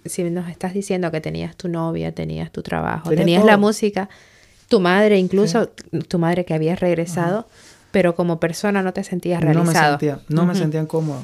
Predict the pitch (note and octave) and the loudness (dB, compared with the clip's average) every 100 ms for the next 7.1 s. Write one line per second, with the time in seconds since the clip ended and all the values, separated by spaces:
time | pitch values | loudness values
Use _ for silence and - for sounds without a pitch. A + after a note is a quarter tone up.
0 | C3 - D3 C#3+ D3+ D3 _ - D3+ E3 | -14 -6 -6 -6 -10 -12 _ -12 -6 -2
1 | D#3 C#3 B2+ D3 D3 C#3+ - F3+ F3 D#3+ | -2 -4 -6 -6 -6 -8 -8 -6 -4 -4
2 | D#3 _ _ _ _ D#3 G3 G3 G3+ F#3+ | -6 _ _ _ _ -2 0 0 0 0
3 | D#3+ D3+ D#3 D#3 C3 _ C#3 - - D3 | -2 -4 -6 -10 -12 _ -12 -12 -6 -4
4 | D3+ E3 F3 G3+ G3+ G3 D#3+ _ _ D#3+ | -2 0 0 0 -4 -4 -8 _ _ -2
5 | E3 G3 G3+ F3 E3 F3+ F#3 E3 F3 F3 | -2 -2 -4 -6 -4 -6 -4 -6 -4 -6
6 | F3 D#3+ C#3+ B2+ B2+ C3 C#3 C#3 C3 - | -6 -4 -2 0 -2 -2 -4 -6 -10 -12